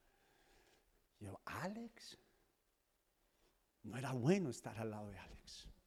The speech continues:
Pero, ¿cómo nos cambia y cómo nos ayuda Dios? Estando juntos,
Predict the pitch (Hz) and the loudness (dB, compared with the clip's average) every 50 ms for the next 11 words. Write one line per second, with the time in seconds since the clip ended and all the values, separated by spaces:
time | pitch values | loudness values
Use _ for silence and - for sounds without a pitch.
0 | _ _ _ _ _ _ _ _ _ - - _ _ _ _ - - _ _ _ | _ _ _ _ _ _ _ _ _ -20 -20 _ _ _ _ -20 -20 _ _ _
1 | _ _ _ _ - - _ _ _ - - 127 131 131 135 151 - - - _ | _ _ _ _ -20 -20 _ _ _ -6 -4 -4 -2 -2 -4 -6 -8 -18 -20 _
2 | _ - - - - _ _ _ _ _ _ _ _ _ _ _ _ - - 202 | _ -20 -20 -20 -20 _ _ _ _ _ _ _ _ _ _ _ _ 2 4 6
3 | 208 208 220 220 202 170 - - - - 196 196 196 180 196 180 - - - 196 | 6 6 6 6 6 6 4 2 2 4 4 4 6 6 4 4 4 6 6 8
4 | 190 190 196 190 185 180 170 - - - - - - - - - - - - - | 10 10 10 10 10 8 6 4 -2 -6 -10 -18 -20 -20 -20 -20 -20 -20 -20 -20
5 | - - _ _ _ _ _ - - 107 - 143 180 196 170 165 143 127 131 127 | -20 -20 _ _ _ _ _ -10 -6 0 6 8 8 10 10 8 8 6 4 4
6 | 113 107 101 - - - - - - - - - - - - - - - - - | 2 0 -2 -4 -6 -8 -8 -10 -16 -20 -20 -20 -20 -20 -20 -20 -20 -20 -20 -20
7 | - - - _ _ _ - - - - - - _ _ _ _ _ _ _ - | -20 -20 -20 _ _ _ -20 -20 -20 -20 -20 -20 _ _ _ _ _ _ _ -20
8 | - - _ _ _ _ - - - - - - - - _ _ _ - - - | -20 -20 _ _ _ _ -20 -20 -20 -20 -20 -20 -20 -20 _ _ _ -20 -20 -20
9 | - - - - - - - - - - - - - - - - - 123 127 131 | -20 -20 -18 -14 -14 -14 -14 -12 -10 -4 0 2 4 4 4 4 6 6 8 8
10 | 123 - - 160 165 165 147 - - 117 104 - - - - - | 6 8 10 12 12 12 12 10 6 0 0 0 -2 -2 -4 -6